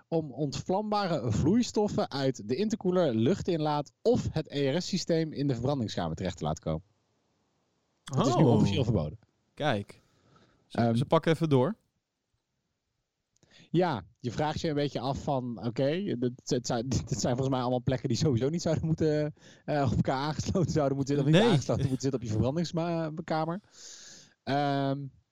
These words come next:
Speaker 1: maar nee, ze zeggen dat ze dit doen aan een verduider-, als een verduidelijking op een mogelijke maas in de wet. Ehm,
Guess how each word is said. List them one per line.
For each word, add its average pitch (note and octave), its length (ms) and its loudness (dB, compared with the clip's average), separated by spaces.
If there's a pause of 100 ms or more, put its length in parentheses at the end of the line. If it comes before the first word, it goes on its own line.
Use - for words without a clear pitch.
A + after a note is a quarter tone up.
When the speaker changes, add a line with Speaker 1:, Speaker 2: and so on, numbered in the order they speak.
(680)
Speaker 1:
maar D#3 180 0
nee, E3 200 4
ze D#3+ 140 0
zeggen E3 260 0
dat D#3 120 0
ze - 80 -6
dit D3 140 0
doen D3+ 200 0
aan B2+ 320 0
een A2+ 220 0
verduider-, C#3+ 640 2
als C#3 220 -4
een C3 80 0
verduidelijking E3+ 800 -2
op G#2+ 160 -4
een A#2 100 0
mogelijke C#3 540 2
maas B2+ 420 0
in G#2 140 -2
de G#2+ 100 2
wet. A#2 360 -2 (1160)
Ehm, G#2+ 1200 2